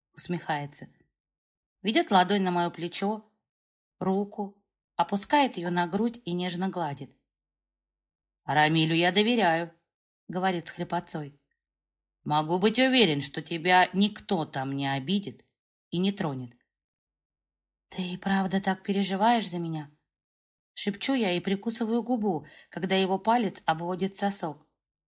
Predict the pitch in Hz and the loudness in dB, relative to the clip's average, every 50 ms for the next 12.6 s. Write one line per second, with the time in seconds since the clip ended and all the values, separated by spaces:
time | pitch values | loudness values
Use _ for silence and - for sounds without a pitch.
0 | _ _ _ _ _ _ _ _ _ _ _ _ _ _ - 135 127 139 143 147 | _ _ _ _ _ _ _ _ _ _ _ _ _ _ -18 -10 -6 -2 -2 0
1 | 147 156 170 170 175 185 202 190 208 214 202 226 233 220 240 247 220 208 220 226 | 2 4 4 6 6 6 6 4 4 2 4 4 4 4 2 0 -2 0 0 2
2 | 208 170 143 135 135 127 - - - 156 156 165 156 - - 170 165 170 180 180 | 2 2 0 -2 -6 -8 -10 -8 -4 -2 -2 -2 0 -2 -2 -2 -2 -2 -4 -4
3 | - - - - 196 190 170 139 - - - 151 151 156 160 165 175 175 165 185 | -6 -6 0 2 2 2 2 0 -6 -10 -8 -4 0 2 4 4 4 2 0 -2
4 | 165 127 131 120 - - - - - 170 170 - - - - 117 117 - _ _ | -2 -4 -6 -10 -12 -16 -18 -10 -8 -6 -4 -4 -6 -8 -10 -14 -16 -16 _ _
5 | _ _ _ _ _ _ _ _ _ _ _ _ _ _ _ - 151 165 160 165 | _ _ _ _ _ _ _ _ _ _ _ _ _ _ _ -8 -4 -4 -2 -2
6 | 160 156 147 - 143 131 127 - _ _ _ _ _ _ _ _ _ _ _ _ | -4 -6 -8 -10 -12 -14 -14 -18 _ _ _ _ _ _ _ _ _ _ _ _
7 | _ _ - 135 139 139 147 156 160 170 185 196 208 220 233 247 233 196 180 202 | _ _ -10 -8 -4 0 2 2 4 4 6 6 8 8 8 6 4 2 0 2
8 | 214 196 214 202 180 156 - 202 139 156 143 - - - 160 156 143 123 - _ | 4 4 4 4 2 0 -2 -4 -4 -4 -6 -6 -6 -8 -6 -6 -6 -8 -10 _
9 | _ _ _ _ _ _ _ _ _ _ _ _ _ _ _ _ _ _ - 127 | _ _ _ _ _ _ _ _ _ _ _ _ _ _ _ _ _ _ -14 -12
10 | 127 131 131 131 - - 170 165 - - 165 - 185 175 - 196 202 226 233 214 | -10 -8 -8 -8 -8 -6 -4 -2 -2 -2 -2 -2 -2 -2 0 4 4 4 4 4
11 | 180 170 165 165 160 156 156 147 160 - - _ _ _ _ _ _ _ _ - | 2 4 4 4 4 4 2 -2 -8 -12 -14 _ _ _ _ _ _ _ _ 0
12 | 185 185 185 170 156 143 139 170 165 - _ | 2 4 4 4 2 0 -2 -6 -6 -8 _